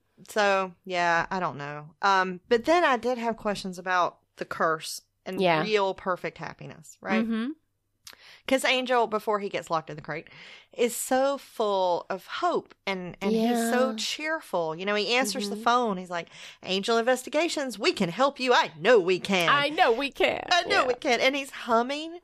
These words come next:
Speaker 2: Mm-hmm.
Speaker 1: And Gunn is like, "Now he's humming. He's really happy." And Fred
Speaker 2: Yeah.
Speaker 1: says, "But not perfectly happy, I hope."
Speaker 2: <laughs>
Speaker 1: And I'm like, "You know what? This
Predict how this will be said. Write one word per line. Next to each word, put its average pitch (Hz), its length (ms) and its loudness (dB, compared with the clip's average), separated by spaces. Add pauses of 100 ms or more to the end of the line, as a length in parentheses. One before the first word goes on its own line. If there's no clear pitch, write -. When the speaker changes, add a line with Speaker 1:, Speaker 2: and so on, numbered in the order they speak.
(220)
Speaker 2:
Mm-hmm. 226 140 -6
Speaker 1:
And 233 220 -2
Gunn 233 260 4
is 240 160 -4
like, 180 380 0
"Now 170 240 0
he's 214 180 -4
humming. 262 380 -2
He's 165 280 -8
really 165 320 -2
happy." 202 540 0
And 160 160 -6
Fred 175 220 2
Speaker 2:
Yeah. 208 300 6
Speaker 1:
says, 208 120 -8 (260)
"But 180 200 0
not 175 180 2
perfectly 185 540 -2
happy, 151 360 -4
I 139 60 0
hope." 202 460 0 (120)
Speaker 2:
<laughs> 262 400 4 (380)
Speaker 1:
And 311 140 4
I'm 359 100 2
like, 359 260 -2
"You 330 60 -6
know 330 160 2
what? 339 360 0
This 240 480 0